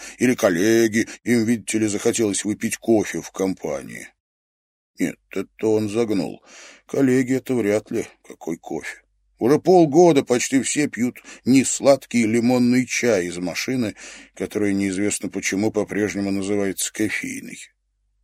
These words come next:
Как-то купил шоколадный кекс и поймал на себе десяток взглядов, которые даже истолковать трудно, то ли осуждение, то ли сочувствие.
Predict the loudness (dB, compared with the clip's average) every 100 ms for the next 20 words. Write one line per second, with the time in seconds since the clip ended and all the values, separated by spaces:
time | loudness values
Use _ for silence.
0 | _ 0 0 2 0 2 2 2 0 2
1 | 4 4 4 2 2 -2 2 2 2 -8
2 | -16 _ _ _ -4 -2 -2 2 4 6
3 | 6 6 6 4 4 4 4 0 -18 -14
4 | 0 2 2 6 8 8 6 2 2 0
5 | 4 6 6 4 2 0 2 2 2 2
6 | 2 2 0 2 4 6 6 4 2 2
7 | 2 2 0 -2 -8 -18 0 2 4 2
8 | 0 -2 -2 2 6 6 4 -2 -10 _
9 | -6 -4 -2 -4 -4 -4 -2 -2 2 4
10 | 4